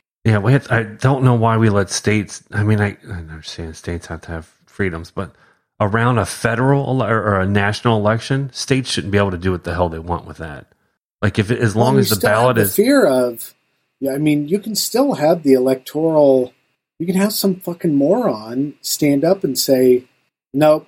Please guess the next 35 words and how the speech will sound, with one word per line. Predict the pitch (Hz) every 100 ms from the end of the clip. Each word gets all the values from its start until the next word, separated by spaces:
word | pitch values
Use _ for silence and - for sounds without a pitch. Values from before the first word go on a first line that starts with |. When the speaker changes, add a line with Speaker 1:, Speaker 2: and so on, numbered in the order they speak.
| -
Speaker 2:
we, | 143 143 139 143
I, | 143 143
I'm | 139 135
putting | 147 151 135
all | 135 131
of |
our | 127
electoral | 127 127 - - 131 127 123 117 107
votes | 123 117 104 -
towards | - 120 113 110 - - - _ _ _ -
Speaker 1:
Yeah. | 180 -
Speaker 2:
Trump." | - 151 147 _ _ _ _ -
Speaker 1:
The | 147
electors | 135 151 151 127 120
in | 113
the, | 110
every | 87 107 127
state, | - 98 95 80
which | 98 - - - -
I | - 85
think | 110 107 -
they | 90
said, | - - 85 -
I | - 90
can't | - 78
remember | 87
what | 82 82
it | 80
is, | 82 92
if | 92 87
it |
matches | 92 95 95 - 92
the | 90
number | 87 90 90 90 85
of | 82 -